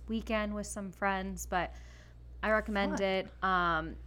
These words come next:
Speaker 1: it's, it's fun, and it's, like, kinda chaotic because it's, like, people are all trying to, like, put down their cards, and it's, like,
Speaker 2: I
Speaker 1: you
Speaker 2: love
Speaker 1: have
Speaker 2: that
Speaker 1: a,
Speaker 2: kind of
Speaker 1: the
Speaker 2: card game.
Speaker 1: four, and I have
Speaker 2: <laughs>
Speaker 1: a four, and it's, like, whoever gets it down first.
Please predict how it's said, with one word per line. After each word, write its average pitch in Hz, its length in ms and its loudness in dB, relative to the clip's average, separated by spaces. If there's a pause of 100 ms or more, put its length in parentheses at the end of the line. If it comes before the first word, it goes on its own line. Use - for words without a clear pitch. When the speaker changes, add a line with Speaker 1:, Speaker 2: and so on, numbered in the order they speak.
Speaker 1:
it's, - 340 -2
it's 214 180 0
fun, 226 220 6
and 202 80 2
it's, 190 140 -2
like, 208 120 0
kinda 196 280 4
chaotic 180 580 4
because 190 240 -4
it's, 170 160 -6
like, 185 140 0
people 208 240 2
are 208 80 8
all 180 160 6
trying 208 240 2
to, 190 80 0
like, 190 180 2
put 202 220 0
down 190 240 2
their 185 100 0
cards, 180 520 2
and 185 100 -4
it's, 160 180 -6
like, 165 280 0 (200)
Speaker 2:
I 185 80 2
Speaker 1:
you 190 60 6
Speaker 2:
love 180 180 8
Speaker 1:
have 202 120 8
Speaker 2:
that 202 80 4
Speaker 1:
a, - 20 2
Speaker 2:
kind - 180 -4
of - 80 -6
Speaker 1:
the 220 80 4
Speaker 2:
card 220 140 -4
game. 233 100 2
Speaker 1:
four, 202 220 6
and 196 100 2
I 180 200 8
have 185 100 4
Speaker 2:
<laughs> 196 80 0
Speaker 1:
a 254 80 0
four, 190 260 2
and 196 100 0
it's, 196 120 -2
like, 185 100 -4
whoever 202 300 2
gets 190 200 -2
it 190 80 -6
down 175 300 -2 (160)
first. 185 640 -2